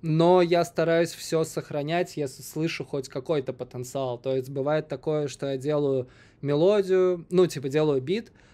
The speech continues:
а потом понимаю, что мелодия здесь более выигрышна, чем драмка, но мне там, не знаю, бежать куда-то нужно. Я это в другую папку оставил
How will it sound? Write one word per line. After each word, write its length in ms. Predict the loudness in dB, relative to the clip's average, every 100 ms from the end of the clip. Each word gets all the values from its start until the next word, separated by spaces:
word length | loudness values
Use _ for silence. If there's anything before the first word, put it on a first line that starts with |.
| -6
а 80 | -2
потом 240 | 0 0
понимаю, 340 | 0 0 0 -2
что 160 | -4
мелодия 480 | -4 0 0 0 -2
здесь 240 | -2 -4
более 380 | -2 0 2 0
выигрышна, 440 | -2 -4 -6 -8 -8
чем 200 | -8 -4
драмка, 420 | -2 -2 -2 -6
но 300 | -4 -4 -2
мне 180 | -4 -4
там, 180 | -6
не 80 | -6
знаю, 240 | -8 -8 -6
бежать 340 | -4 -4 -6
куда-то 340 | -10 -10 -10
нужно. 340 | -8 -8 -8 -10
Я 320 | -6 -4 -4
это 180 | -6 -8
в 60 |
другую 320 | -8 -2 0 0
папку 400 | -2 -4 -6 -8
оставил 580 | -6 -4 -4 -4 -8